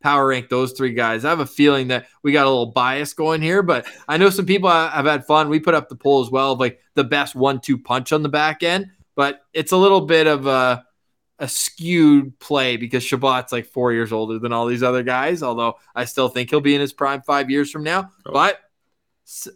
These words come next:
Speaker 1: Power, Edvinsson, and Sanderson. How would you power rank them, Pills?
Speaker 2: Sanderson, Power, Edvinsson.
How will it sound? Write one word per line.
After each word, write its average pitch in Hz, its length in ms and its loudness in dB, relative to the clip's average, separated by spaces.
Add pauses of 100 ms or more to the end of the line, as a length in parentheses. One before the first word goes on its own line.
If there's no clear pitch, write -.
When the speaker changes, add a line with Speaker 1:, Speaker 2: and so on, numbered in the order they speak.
Speaker 1:
Power, 170 540 -2 (240)
Edvinsson, 139 640 -4 (480)
and 120 200 -6
Sanderson. 110 600 -6
How 117 100 -4
would 113 140 -4
you 104 80 -10
power 110 240 0
rank 98 220 -6
them, 101 180 -4
Pills? 104 340 -4 (1200)
Speaker 2:
Sanderson, 107 840 -2
Power, 87 480 -4
Edvinsson. 78 560 -12